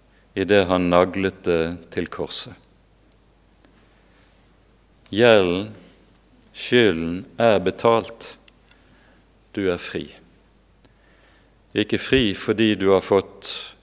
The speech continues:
ettergitt halvparten av gjelden, fordi han som du skylder noe, vil være hyggelig.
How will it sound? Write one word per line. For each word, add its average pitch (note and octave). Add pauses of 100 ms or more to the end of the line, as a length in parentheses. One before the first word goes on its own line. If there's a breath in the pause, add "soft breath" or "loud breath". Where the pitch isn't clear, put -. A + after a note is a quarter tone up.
(220)
ettergitt F#2+
halvparten G2
av F2
gjelden, F2 (440 loud breath)
fordi F#2 (1300 loud breath)
han F#2+
som F2
du F2
skylder F2+
noe, D#2+ (380 loud breath)
vil F#2
være F2
hyggelig. F2